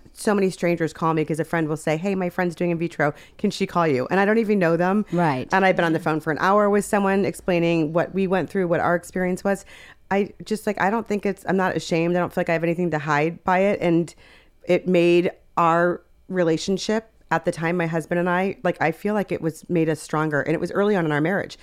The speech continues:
Speaker 2: Mm-hmm.
Speaker 1: 'cause we got married at, um, I was thirty when we got married
Speaker 2: Mm-hmm.
Speaker 1: and thirty-two when I had Elijah. So it was, like, the first two years of our marriage
Speaker 2: Right.
Speaker 1: were kind of dealing with this and going through it together. And it really kind of bonded us as a team, like, solidified, like, that we were like, "We're gonna do this together."
Speaker 2: Mm-hmm.
Speaker 1: There was no blame.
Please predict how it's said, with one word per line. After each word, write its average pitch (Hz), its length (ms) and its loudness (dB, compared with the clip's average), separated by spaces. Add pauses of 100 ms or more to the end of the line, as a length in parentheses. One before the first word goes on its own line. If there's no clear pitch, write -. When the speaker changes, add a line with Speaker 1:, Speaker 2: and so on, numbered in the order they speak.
Speaker 2:
Mm-hmm. 165 260 0
Speaker 1:
'cause 196 140 2
we 208 100 2
got 202 180 2
married 185 440 2
at, 143 360 0 (320)
um, 147 640 -2 (1600)
I 170 60 0
was 180 160 2
thirty 196 380 2
when 165 100 0
we 160 80 2
got 160 180 -2
married 139 440 0
Speaker 2:
Mm-hmm. 175 120 -6
Speaker 1:
and 160 240 0 (220)
thirty-two 160 640 0
when 151 140 0
I 147 60 0
had 147 180 -2
Elijah. 147 340 0
So 165 220 0
it - 80 -2
was, 165 160 -2
like, - 100 -4
the 185 80 -8
first 254 260 -4
two - 120 -4
years 208 260 0
of 190 100 -4
our 170 120 2
marriage 175 600 -2
Speaker 2:
Right. 165 380 0 (220)
Speaker 1:
were 180 180 4
kind 190 300 0
of 180 80 -2
dealing 254 340 2
with 156 220 -2
this 160 280 0
and 170 100 2
going 165 260 0
through 190 240 2
it 170 180 2
together. 185 480 0
And 151 140 2
it - 80 -6
really 175 320 2
kind 190 200 -2
of 180 120 0
bonded 151 340 0
us 151 160 -2
as 143 80 -6
a 143 80 0
team, 160 420 -2
like, 139 200 -6
solidified, 151 520 -2
like, 139 120 -4
that 143 140 -4
we 156 120 0
were 156 60 0
like, 143 160 0
"We're 165 160 0
gonna 160 160 0
do 151 100 -2
this 139 160 -6
together." 156 420 -2
Speaker 2:
Mm-hmm. 151 400 -4
Speaker 1:
There 190 100 2
was 180 120 2
no 180 220 4
blame. 165 640 2